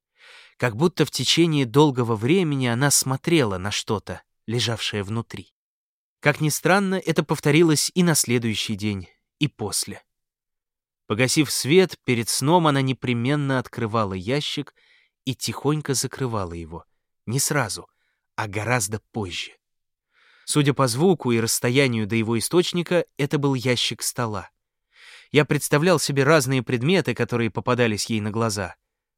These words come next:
Альбом на окончание средней школы, красивые камешки, собранные на берегу моря, старый альбом с семейными фотографиями,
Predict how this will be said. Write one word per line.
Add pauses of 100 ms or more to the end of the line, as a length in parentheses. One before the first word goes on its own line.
(100)
Альбом
на
окончание
средней
школы, (340)
красивые
камешки,
собранные
на
берегу
моря, (340)
старый
альбом
с
семейными
фотографиями,